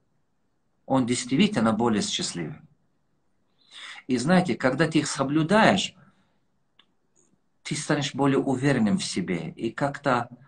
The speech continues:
как-то вкус жизни другой. Например, как муж я написал так: "Я никогда не буду вести тайный образ жизни. Никогда.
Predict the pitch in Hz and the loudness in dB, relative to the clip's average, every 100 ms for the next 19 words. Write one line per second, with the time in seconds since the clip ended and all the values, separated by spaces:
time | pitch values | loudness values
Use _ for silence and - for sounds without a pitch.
0 | _ _ _ - 135 135 - 135 131 - | _ _ _ -8 -8 -6 -2 0 0 -6
1 | - _ _ _ - - - - 156 - | -20 _ _ _ -16 -16 -10 -6 -4 -2
2 | 123 127 113 113 107 113 90 - - _ | -2 -2 -2 0 0 0 0 -2 -16 _
3 | _ _ _ _ _ _ _ _ _ _ | _ _ _ _ _ _ _ _ _ _
4 | _ _ _ _ _ _ _ _ - 113 | _ _ _ _ _ _ _ _ -8 -4
5 | 110 123 160 156 151 139 135 151 135 120 | -2 -2 -2 -2 -2 0 0 -2 0 -2
6 | 113 123 - 123 - 90 - - _ _ | -2 -4 -4 -4 -2 -4 -4 -14 _ _
7 | - 117 123 131 123 131 185 147 139 139 | -2 -2 0 -2 -2 2 2 2 0 -2
8 | 113 - - - 123 123 117 107 101 104 | -4 -6 -10 -6 -4 -2 -2 -2 -2 -4
9 | 98 80 - - _ _ _ _ _ _ | -8 -10 -12 -18 _ _ _ _ _ _
10 | _ - 110 113 104 92 80 | _ -8 -6 -4 -4 -4 -8